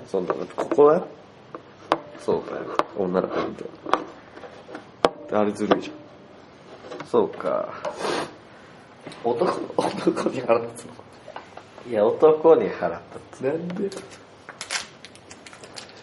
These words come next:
Speaker 2: 男が、腹立つない。顎にマスクかけてるのが一番腹立つ。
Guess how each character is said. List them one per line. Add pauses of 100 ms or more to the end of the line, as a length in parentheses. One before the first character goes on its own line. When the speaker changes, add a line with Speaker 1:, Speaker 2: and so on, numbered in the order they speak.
(320)
Speaker 2:
男
が、 (1700)
腹
立
つ
な
い。
顎
に
マ
ス
ク
か
け
て
る
の
が
一
番
腹
立
つ。